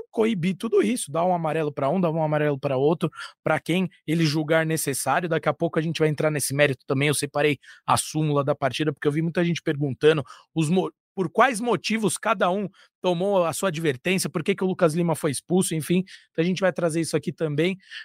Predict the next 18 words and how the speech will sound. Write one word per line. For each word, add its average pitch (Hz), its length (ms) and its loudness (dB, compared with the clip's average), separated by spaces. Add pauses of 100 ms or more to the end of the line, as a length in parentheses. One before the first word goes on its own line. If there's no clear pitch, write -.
mas 180 960 0
eu 294 180 0
acho - 160 0
que - 80 -14
faz - 180 0
parte - 320 0
o - 40 -8
que - 80 -2
o 202 40 2
Soteldo 196 420 -2
fez, 214 300 -2
faz 214 200 0
parte 180 320 2
o 160 40 0
que - 120 -2
o 185 40 2
Sebastian 160 500 2
também 151 380 2